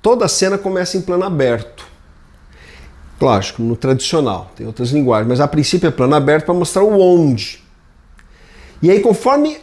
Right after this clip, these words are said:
a, a cena vai ficando intensa, vai fechando.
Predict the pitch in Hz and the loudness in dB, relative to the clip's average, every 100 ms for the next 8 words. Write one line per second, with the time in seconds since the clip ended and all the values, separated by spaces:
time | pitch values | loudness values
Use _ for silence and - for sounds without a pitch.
0 | - 180 175 151 - - _ _ 143 - | -2 0 0 -2 -6 -16 _ _ -12 -4
1 | 175 151 143 143 151 139 131 127 170 196 | 0 2 0 0 0 2 2 2 2 2
2 | 208 185 175 175 240 - - 180 175 151 | 2 0 0 0 -2 -2 0 2 4 2
3 | 113 | -2